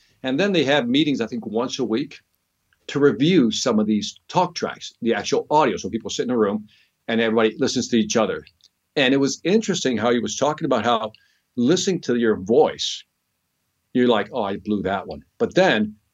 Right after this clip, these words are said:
you know, when somebody else puts their talk track in and everybody's listening to it, you begin to understand because you hear the right cadences, you hear the right inflections, you hear the right tones. And I just want to highlight that this is a skill set. Much like upselling is an undervalued skill or sales,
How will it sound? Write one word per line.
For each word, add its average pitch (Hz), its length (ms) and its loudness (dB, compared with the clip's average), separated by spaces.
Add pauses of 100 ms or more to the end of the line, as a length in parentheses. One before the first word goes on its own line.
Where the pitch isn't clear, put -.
(380)
you 131 120 -2
know, 110 60 0
when 101 100 -2
somebody 123 200 2
else 131 140 2
puts 113 180 -2
their 131 180 2
talk 120 280 -4
track 92 240 -4
in 95 220 -4
and 113 120 -8
everybody's 98 320 0
listening 143 320 0
to 98 120 0
it, 87 100 -4
you 110 100 -8
begin 110 420 2
to 120 120 0
understand 110 760 2 (380)
because 117 240 -2
you 117 60 4
hear 143 220 6
the 123 80 4
right 110 260 0
cadences, 120 640 -2
you 92 80 -6
hear 135 180 2
the 120 120 2
right 107 200 0
inflections, 101 640 -4
you 104 80 -2
hear 143 220 4
the 120 100 2
right 101 240 -2
tones. 120 420 -2 (360)
And 113 100 -2
I 117 40 -2
just 143 180 -4
want 165 140 4
to - 40 -4
highlight 143 400 0
that 107 140 -12
this 139 160 -6
is 170 140 -4
a 151 40 -6
skill - 460 2
set. 92 280 -6 (460)
Much 175 220 2
like 190 240 0
upselling 151 420 -2
is 110 120 -2
an 107 160 -6
undervalued 120 680 0
skill - 460 0
or 120 100 0
sales, 123 420 -2